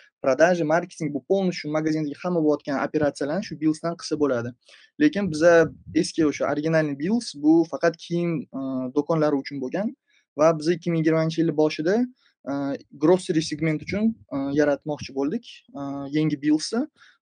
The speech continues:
Bu shunaqa uy yonidagi kichkina mini marketlar uchun ularni avtomatizatsiya qilish, yordam berish uchun shunaqa yangi Bills Grocery yaratmoqchi bo'ldik. Lekin u yaratgan paytimizda bizani bitta investorlar-,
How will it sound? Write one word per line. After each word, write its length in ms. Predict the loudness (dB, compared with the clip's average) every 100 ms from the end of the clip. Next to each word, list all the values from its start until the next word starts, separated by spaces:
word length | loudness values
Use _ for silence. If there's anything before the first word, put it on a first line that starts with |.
| -4
Bu 160 | 0 0 0
shunaqa 380 | -2 0 2 2
uy 160 | 0 2
yonidagi 380 | 2 2 0 -2
kichkina 320 | -6 -6 -4
mini 220 | -2 -2 -2
marketlar 400 | -4 -4 -2 -2
uchun 220 | -2 -4
ularni 240 | -2 0
avtomatizatsiya 640 | -2 -4 -4 -4 -2 -4 -4
qilish, 280 | -8 -10 -10 -6
yordam 360 | -4 -4 -6 -8 -12 _
berish 220 | -4 -4 -4
uchun 180 | -8 -6
shunaqa 260 | -6 -6
yangi 300 | -4 -2 0 -2 -4
Bills 260 | -2 -2 2
Grocery 320 | 2 0 -2 -4
yaratmoqchi 460 | -4 -8 -14 -8
bo'ldik. 300 | -4 -4 -6 -10 -16 -18 -20 0
Lekin 300 | 0 2 0 0
u 340 | 0 2 4 4 4
yaratgan 360 | 4 4 0
paytimizda 480 | 2 0 0 -2 -2
bizani 300 | 0 0 -2
bitta 180 | -6 -4
investorlar-, 580 | -2 0 0 0 -4 -6